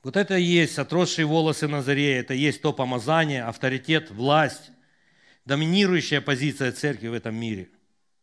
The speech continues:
И это происходит не только в Германии, это происходит практически в-, во всем мире, во всех странах. Практически, когда, э, ну, у нас немного, но есть друзья в других странах, пастыра, ну, немного, мы не такие уж там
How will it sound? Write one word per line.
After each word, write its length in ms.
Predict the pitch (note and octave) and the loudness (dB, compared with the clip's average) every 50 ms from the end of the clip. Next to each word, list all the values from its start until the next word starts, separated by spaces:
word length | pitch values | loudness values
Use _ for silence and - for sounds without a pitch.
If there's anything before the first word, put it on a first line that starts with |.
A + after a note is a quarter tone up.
| _ _ _ _ _ _ _ _ | _ _ _ _ _ _ _ _
И 100 | B2+ D3+ | 2 2
это 180 | F#3 F#3+ G3+ F#3 | 4 4 2 0
происходит 400 | - F#3 F#3 - - F3 E3 D3+ | -2 -2 -2 0 0 0 0 0
не 80 | D3+ | -2
только 300 | - - F3+ F3+ F3 F3 | -2 -2 -2 -2 -2 -2
в 60 | C#3+ | -2
Германии, 580 | A#2+ C3 C#3 B2+ C3+ C#3+ C#3+ C#3 B2 A2 F#2+ E2+ - _ _ - | -2 -4 -2 0 0 2 2 0 0 -4 -8 -12 -18 _ _ -20
это 160 | G#2+ - C3 | -18 -16 -12
происходит 440 | - D#3+ D#3 - - F3+ F3+ C#3+ C3+ | -8 -8 -6 -4 -2 -2 -2 -2 -2
практически 520 | D3 C#3+ - - E3 D3 - C3+ A#2+ C#3+ | -6 -8 -6 -8 -10 -10 -8 -8 -8 -8
в-, 120 | C3 - - | -10 -10 -8
во 140 | - D#3 C#3+ | -6 -6 -6
всем 340 | - - - F3 F#3+ F#3+ F3+ | -8 -6 -4 -2 -2 0 0
мире, 400 | F3 F3 F3 D#3+ C3 A2 G2+ - - - - - _ | 0 0 0 -2 -2 -4 -8 -12 -16 -20 -20 -16 _
во 80 | - B2+ | -10 -10
всех 240 | A2 - F3+ E3 - | -6 -4 -4 -4 -4
странах. 480 | - - E3 E3+ E3 D3+ C3 A2 F2+ - _ _ _ _ _ _ _ _ _ _ _ _ _ _ _ | -4 -2 0 2 2 2 0 -2 -8 -14 _ _ _ _ _ _ _ _ _ _ _ _ _ _ _
Практически, 600 | - D#3 - - - A3 F#3+ - F#3 - - D#3+ | -2 -2 -2 0 0 0 0 0 -2 -4 -6 -6
когда, 340 | C3 D3 D#3 D#3 E3 D#3+ D#3 - - - - - _ _ _ - | -6 -4 0 0 0 0 -2 -4 -12 -20 -20 -20 _ _ _ -18
э, 160 | - B2 C3 D3 | -16 -14 -8 -4
ну, 160 | E3+ G#3 G3+ | 0 2 2
у 40 | G3 | 4
нас 220 | G3+ G3 D#3+ - | 4 2 2 2
немного, 480 | F#3+ F#3+ G3 G3 G3 G#3 G#3+ F#3 F#3 F3 | 0 2 2 4 4 4 6 6 4 4
но 140 | E3+ F3+ | 4 2
есть 300 | F#3 F#3 G3 G3+ F#3+ E3 | 2 4 6 6 6 4
друзья 340 | C#3+ F3 F3 C#3 C#3+ F#3+ F#3 | 4 2 2 2 4 4 2
в 60 | F#3 | 2
других 300 | D3+ D#3+ D#3 D3+ D#3+ D#3 | 2 -2 -2 -2 -2 -4
странах, 520 | - - - E3 F3 E3+ D#3+ D3+ C#3 B2 - | -4 -2 0 4 4 4 4 2 -2 -4 -4
пастыра, 560 | C#3+ B2 - - D3 D3 E3+ E3+ D#3 C3+ - - - - - _ | -8 -8 -6 -4 -2 0 0 0 0 0 -4 -8 -16 -20 -16 _
ну, 120 | - C4 A#3+ | -4 0 2
немного, 480 | G3 F#3+ F3+ F3+ F#3 G3 F#3+ D#3+ E3+ | 2 2 4 4 4 4 4 4 2
мы 120 | D3+ D#3+ E3 | 2 0 0
не 120 | E3 D#3 | -2 -2
такие 320 | D#3 D3+ - - F3 F3+ | -2 -4 -2 -2 -2 -2
уж 80 | E3 C3+ | -2 -2
там 480 | - D3+ C#3+ C#3 C3 A#2+ A#2 A2 G2+ | -2 -4 -4 -4 -4 -8 -8 -10 -12